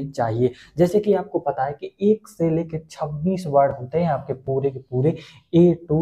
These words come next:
Z के अंदर, लेकिन सभी के सभी numbering, जैसे कि एच कितने number पे आता है, यू कितने number पे आता है या एन कितने number पे, टी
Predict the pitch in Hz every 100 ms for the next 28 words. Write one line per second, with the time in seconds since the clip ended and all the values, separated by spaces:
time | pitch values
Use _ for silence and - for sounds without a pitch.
0 | 170 127 117 113 120 113 117 117 - -
1 | 196 220 - - 196 214 208 190 175 160
2 | 139 143 151 135 131 135 151 - 147 147
3 | - - 139 135 131 131 131 131 123 131
4 | 127 127 - - _ - 214 220 214 143
5 | 135 135 131 135 - 131 131 147 156 160
6 | - 160 160 156 135 131 127 127 127 143
7 | - 160 170